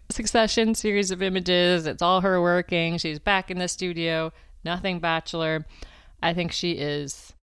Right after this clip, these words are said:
g-, trying to brush right over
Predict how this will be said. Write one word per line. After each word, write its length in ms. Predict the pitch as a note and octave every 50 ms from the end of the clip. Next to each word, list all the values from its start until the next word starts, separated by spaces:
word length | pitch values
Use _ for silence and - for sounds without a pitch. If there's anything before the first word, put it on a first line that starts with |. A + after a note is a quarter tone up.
| _ _ _ _ _ _ _ _ - -
g-, 220 | - D3 C#3+ - - -
trying 360 | - - E3+ D#3+ D#3 D#3 D3+
to 360 | - - - B1+ A1+ - - - - - - _ _ _ - - _ _ _ _ _
brush 500 | - E3+ G3 G#3+ A#3 A#3+ A3+ - - -
right 300 | G3 F#3+ F#3+ F#3+ F#3+ F#3
over 320 | E3+ D3+ C#3+ - - -